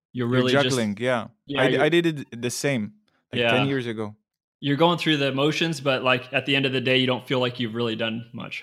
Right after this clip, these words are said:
Speaker 1: <laughs> And so I decided to, you know, look, like, what do I like to do? And at that point, you know, we had been using WordPress and everything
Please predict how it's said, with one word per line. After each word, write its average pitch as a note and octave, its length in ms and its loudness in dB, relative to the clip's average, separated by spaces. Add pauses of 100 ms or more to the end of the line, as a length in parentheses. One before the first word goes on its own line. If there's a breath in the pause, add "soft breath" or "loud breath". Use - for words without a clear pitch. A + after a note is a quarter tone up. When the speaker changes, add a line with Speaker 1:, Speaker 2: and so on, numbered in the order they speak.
(140)
Speaker 1:
<laughs> - 1160 -20
And B2+ 180 -4
so C3+ 480 -2 (540 loud breath)
I C#3 280 8
decided D#3+ 540 2
to, C3+ 440 -4 (220)
you B2+ 100 -2
know, A#2 120 2
look, B2 280 -2
like, A#2 340 -2 (420)
what C#3 160 2
do D3+ 120 6
I C#3+ 60 8
like C3 220 2
to A#2+ 80 -2
do? G#2 320 -4 (280)
And B2+ 240 2
at C3 120 2
that D#3 160 0
point, C#3+ 240 0
you C3 80 0
know, B2+ 80 2
we C#3 200 -2
had C#3 120 -2
been B2+ 120 0
using B2+ 320 -2
WordPress A#2+ 480 -2
and B2+ 60 -2
everything A#2 480 -2